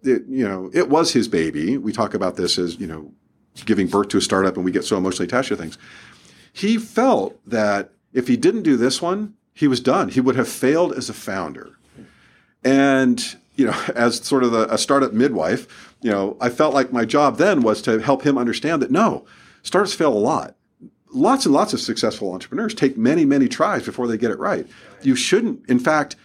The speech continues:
he was thinking as though he would only get one startup opportunity. And, and what I told him was, and I've used this many times now, and it's been an effective way, I think, to help people think about this.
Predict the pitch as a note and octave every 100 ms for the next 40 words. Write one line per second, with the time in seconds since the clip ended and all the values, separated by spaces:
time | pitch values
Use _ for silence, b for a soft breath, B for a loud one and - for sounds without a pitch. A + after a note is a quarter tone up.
0 | b b D3+ C3 B2+ - G#3+ B3 A#2+ A2
1 | A2 A2+ G#2+ A2+ G#2 G2+ G2+ - - C3+
2 | B2+ C3 D3 C3 B2 A2+ A#2 - G#2 G#2
3 | F2 - F#3+ G#2+ G#2 - A2+ A2+ C3+ A#2
4 | A3 C4 A#2 D#2 F2+ - - _ _ _
5 | _ _ - A#2 A2+ G#2+ B2 F3 D3 A2+
6 | C3+ D#3 C#3+ C3+ B2 F#2+ F2 F2 - -
7 | G#2+ F2+ F2 A#2+ B2 G2+ G#2 F#2 E2+ F#2
8 | F2 F2+ F#2 F2+ G#2+ - D#2+ G#3 C3+ D2+
9 | - C#2+ -